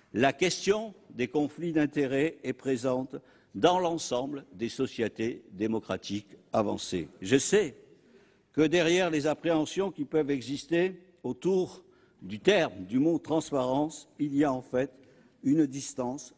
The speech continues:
face à la notion de conflit d'intérêts. Dans une no-,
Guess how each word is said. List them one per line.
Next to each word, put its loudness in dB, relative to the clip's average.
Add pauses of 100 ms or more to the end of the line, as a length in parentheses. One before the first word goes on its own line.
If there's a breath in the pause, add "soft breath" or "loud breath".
face 0 (100)
à 2
la 2
notion 0 (200)
de -6
conflit -4 (160)
d'intérêts. -6 (640 loud breath)
Dans 2
une 4
no-, 4